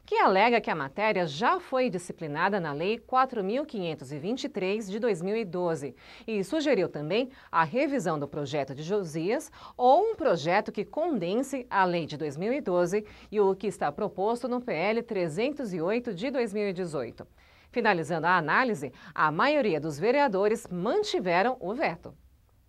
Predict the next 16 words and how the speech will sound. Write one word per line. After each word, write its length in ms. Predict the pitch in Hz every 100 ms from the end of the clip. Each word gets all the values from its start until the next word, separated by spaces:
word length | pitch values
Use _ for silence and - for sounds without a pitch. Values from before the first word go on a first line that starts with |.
| _ _ _ _ _ _ _ _ _ _
O 80 | 427
segundo 360 | 415 370 349 247
veto 300 | 160 196 196
analisado 580 | 180 185 156 139 185 196
e 60 |
votado 460 | 156 139 170 190 190
foi 200 | - 196
ao 200 | 196 190
projeto 440 | 190 156 190 202
do 120 | 190
Programa 500 | 180 160 135 175 208
de 140 | 180 151
Transparência 920 | - 247 320 - 165 151 202 247 254
do 120 | 185
Bolsa 340 | 139 202 247 247
Aluguel. 480 | 226 165 139 117